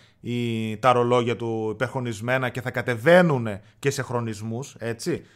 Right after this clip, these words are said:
Ε, γιατί θα το πάνε διαφορετικά. Μέχρι τώρα, ας πούμε, τραβούσε περισσότερο ρεύμα η κονσόλα για αν ήθελε να δουλέψει σε ένα πολύ δυνατό παιχνίδι, αν ήθελε να κάνει κάποιο boost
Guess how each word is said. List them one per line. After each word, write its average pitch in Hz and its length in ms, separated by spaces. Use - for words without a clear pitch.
Ε, 135 260
γιατί 151 360
θα 170 160
το 165 100
πάνε 233 260
διαφορετικά. 175 580
Μέχρι 185 240
τώρα, 196 240
ας 151 120
πούμε, 196 280
τραβούσε 180 480
περισσότερο 208 640
ρεύμα 185 300
η 170 40
κονσόλα 151 680
για 190 180
αν 220 80
ήθελε 220 260
να 190 240
δουλέψει 170 400
σε 208 120
ένα 196 380
πολύ 165 280
δυνατό 170 340
παιχνίδι, 165 360
αν 175 100
ήθελε 175 340
να 160 120
κάνει 170 200
κάποιο 165 360
boost 180 200